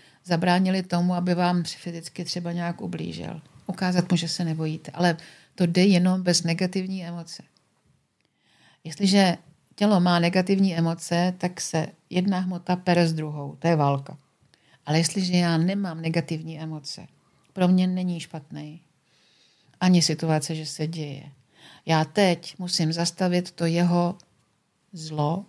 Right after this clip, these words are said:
který tam vlastně ovládá to tělo. A vemte si, že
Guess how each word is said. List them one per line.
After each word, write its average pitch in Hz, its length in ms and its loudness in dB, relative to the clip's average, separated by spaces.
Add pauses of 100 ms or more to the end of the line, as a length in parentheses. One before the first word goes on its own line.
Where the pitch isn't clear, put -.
který 175 380 -4
tam 170 340 2
vlastně 165 520 -2
ovládá 160 680 0
to 156 140 -8
tělo. 156 440 -4 (2250)
A 170 380 2 (540)
vemte 180 280 -4
si, 208 260 2
že 170 360 2